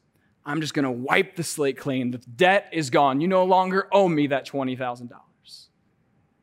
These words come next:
Friends, this is a great example of what Christ's love looks like for us. He's canceled our debt. For some of us, that debt is huge. Like, we have messed up big time.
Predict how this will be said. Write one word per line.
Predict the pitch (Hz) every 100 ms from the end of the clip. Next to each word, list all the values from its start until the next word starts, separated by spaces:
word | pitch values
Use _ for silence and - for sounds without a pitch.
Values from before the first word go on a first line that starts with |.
| _ _ _ _ _ _ -
Friends, | 190 190
this | 196 190
is | -
a | 147
great | 165 196
example | 156 170 170 160
of | 147
what | 147
Christ's | - 170 156 165
love | 151 135
looks | 160 -
like | 131 120
for | 139 156
us. | 156 156
He's | -
canceled | - 202 208 165 143 -
our | 143 131
debt. | 135 131 - _ _ _ _ _ _ _ _ _ _ _ _ _ _ _
For | 170
some | - 269 262
of | 196
us, | 180
that | 208 190 175
debt | 208 196
is | 196 196 -
huge. | 494 453 403 320 240 160 - - _ _ -
Like, | 277 392
we | 330
have | 262
messed | 247 233 -
up | 233 233 233 _ -
big | 240 240 196
time. | 208 185 160 131 120